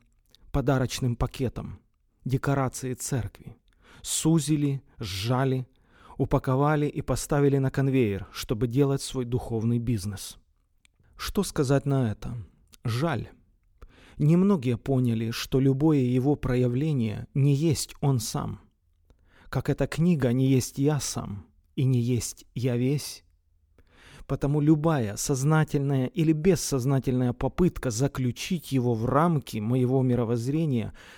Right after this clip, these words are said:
на самом деле доказывает лишь мою ограниченность в способности его восприятия,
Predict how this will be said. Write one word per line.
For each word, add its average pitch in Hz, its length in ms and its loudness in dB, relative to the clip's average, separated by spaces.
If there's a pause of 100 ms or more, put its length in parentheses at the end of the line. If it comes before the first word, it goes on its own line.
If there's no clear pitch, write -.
на 139 140 -2
самом 170 320 0
деле 185 220 4
доказывает 165 600 2
лишь 160 260 0
мою 160 500 2
ограниченность 120 920 -2
в - 80 -16
способности 131 880 -2
его 123 300 0
восприятия, 131 840 -4